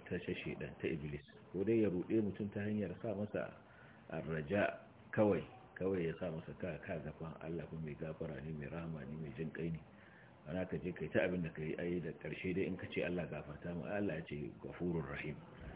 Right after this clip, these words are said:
mai gafara ne. Amma ba zai tuna maka ba, ya ce shadidul iqab. Ya ce, "Inna Allah, inna Allah Ghafurur Rahim," kuma ya ce shadidul iqab.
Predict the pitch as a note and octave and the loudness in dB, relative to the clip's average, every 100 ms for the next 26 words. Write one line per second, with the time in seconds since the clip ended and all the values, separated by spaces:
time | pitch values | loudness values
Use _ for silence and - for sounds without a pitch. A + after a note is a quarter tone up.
0 | - - - D#2 F#2+ G2+ G#2 D#2+ C2 - | -10 -12 -4 2 6 6 6 4 0 -8
1 | - C#2+ F#2+ G#2+ F#2 G2+ F2 - G#2 F#2 | -12 -4 2 4 6 4 2 2 2 4
2 | G2 G2+ F#2 F#2+ F#2+ F2 F#2 F#2+ E2+ D#2 | 2 2 2 2 2 0 2 -2 0 0
3 | F2+ E2+ - - E2 - - - - - | 2 2 -2 -2 -4 -4 -12 -16 -16 -18
4 | - - - - - E2 F#2 F#2 F#2 E2+ | -16 -16 -16 -18 -12 -2 0 0 2 2
5 | F2+ E2+ F2+ F2 C2 C#2 C2 C2+ A#1+ - | 2 2 2 2 0 0 0 0 0 -2
6 | C#2+ B1 - D2 - - F#2 - E2+ F2 | -2 -2 -2 -4 -4 -2 -2 -2 -2 0
7 | D2+ F2 F2 D2 D2 F2+ F2 D2+ E2 D#2 | 0 0 0 -2 -2 0 0 0 -4 -4
8 | - F2 F#2+ F2 D#2+ E2 F2+ - - - | 0 0 0 -2 -2 0 0 0 -4 -8